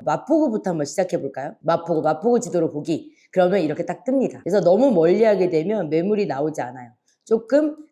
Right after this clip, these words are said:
가까이 가줘야 매물이 이렇게 숫자로 떠요.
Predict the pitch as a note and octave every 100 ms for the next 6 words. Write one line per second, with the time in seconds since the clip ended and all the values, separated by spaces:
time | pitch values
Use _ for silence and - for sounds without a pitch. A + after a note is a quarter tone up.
0 | - D3+ D#3 - A#3+ A3 - - D3+ A3
1 | F#3+ D#3+ D3+ E3+ G3 F3 D3+ D3+ - A#3
2 | C4+ - - - B3+ - A#3 F#3+ G#3 F#3+
3 | C3+